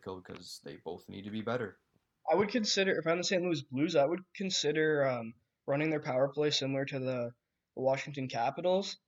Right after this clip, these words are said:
Speaker 2: Uh, you put Tarasenko on the wing, top of the circle, just like the
Speaker 1: Ovi.
Speaker 2: Washington Capitals do with Ovi, and try to get him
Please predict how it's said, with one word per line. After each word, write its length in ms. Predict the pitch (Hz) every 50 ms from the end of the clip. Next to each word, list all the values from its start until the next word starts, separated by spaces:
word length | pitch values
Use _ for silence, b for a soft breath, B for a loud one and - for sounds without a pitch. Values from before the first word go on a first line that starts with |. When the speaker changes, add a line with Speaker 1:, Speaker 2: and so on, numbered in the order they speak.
| _ _ _ _ _ _ -
Speaker 2:
Uh, 160 | 131 127 123 127
you 60 | 131
put 260 | 131 - 147 143 - - _ _ _ - 180
Tarasenko 520 | 156 156 156 - 156 151 156 156 156 156
on 80 | 156 147
the 60 | 147 127
wing, 380 | 135 151 151 143 139 143 147 - _ _ _ _ _ _ _ _ _ _ -
top 160 | 165 151 151
of 40 | 151
the 80 | 151 151
circle, 340 | - 160 160 160 - 151 143
just 260 | 147 147 143 - -
like 220 | 147 143 143 139
the 320 | - 143 135 131 131 127 127 - _ _ _ _ -
Speaker 1:
Ovi. 240 | 104 104 104 101 104 101
Speaker 2:
Washington 420 | 151 151 139 - 151 147 147 143
Capitals 480 | 147 143 143 151 151 160 156 151 147 139
do 120 | 143 139
with 140 | 139 135 139
Ovi, 500 | 135 151 160 156 139 135 139 151 151 - -
and 240 | 139 135 135 139 139
try 280 | - - - 143 151 170
to 80 | 175
get 160 | 170 165 165 165
him 280 | 160 156 151 147 147